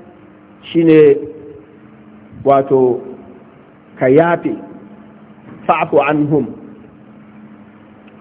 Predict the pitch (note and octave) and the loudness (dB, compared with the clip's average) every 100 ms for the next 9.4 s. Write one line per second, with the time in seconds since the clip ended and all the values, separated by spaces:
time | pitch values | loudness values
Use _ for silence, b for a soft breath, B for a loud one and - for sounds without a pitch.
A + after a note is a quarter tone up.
0 | - - - - - - - C#3+ F3 D#3+ | -20 -20 -20 -20 -20 -20 -6 0 0 0
1 | D3+ E3+ C#3+ D3 D#3+ D#3 E3+ D3 A2+ - | 2 2 2 0 0 0 0 -2 -6 -4
2 | D#3 F3+ F3 E3+ E3+ E3+ D3 D#3 D3 - | 0 2 0 0 0 0 0 -2 -2 -6
3 | A2+ - - - - - - - - - | -16 -18 -20 -20 -20 -20 -20 -20 -20 -14
4 | - E3+ F3+ D#3+ E3+ E3+ D3+ D3 - F#3 | -2 0 2 2 2 0 -4 -4 2 2
5 | D#3+ E3 D#3+ D#3 - C3+ D3 F3+ A3 E3+ | 2 -2 -4 -4 -2 0 2 2 0 -2
6 | D#3 F#3+ F3 D3+ D3 C#3 D#3 E3 D3+ - | 0 2 2 0 0 0 0 0 -2 -8
7 | - - - - - - C3+ C#3 D#3+ F#3+ | -12 -20 -20 -20 -20 -10 -4 -2 0 -2
8 | D#3+ D3+ D3+ D3 C#3 - - G3 D#3 D#3+ | -2 0 0 0 -4 -10 -6 -4 -2 -2
9 | D3+ C#3+ C#3 G#2+ | -2 -2 -4 -4